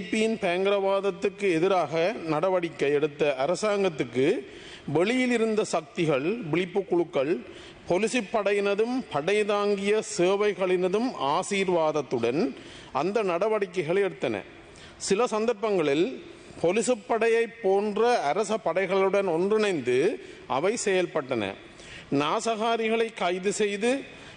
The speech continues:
ஒழிப்பதில் மட்டுமே அரசாங்கம் அக்கறை கொண்டு, கொண்டிருந்ததை ஒழிய அந்த நோக்கங்கள்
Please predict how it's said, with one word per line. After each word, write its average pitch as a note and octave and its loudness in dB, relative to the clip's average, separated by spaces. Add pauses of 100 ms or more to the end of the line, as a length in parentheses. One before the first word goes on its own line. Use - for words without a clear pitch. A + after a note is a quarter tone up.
(120)
ஒழிப்பதில் A3+ 0
மட்டுமே G3+ 0 (120)
அரசாங்கம் G3+ 0 (160)
அக்கறை G3+ 0
கொண்டு, F#3 0 (300)
கொண்டிருந்ததை F#3+ 0
ஒழிய E3+ 2 (720)
அந்த G3+ 0 (100)
நோக்கங்கள் A3+ 0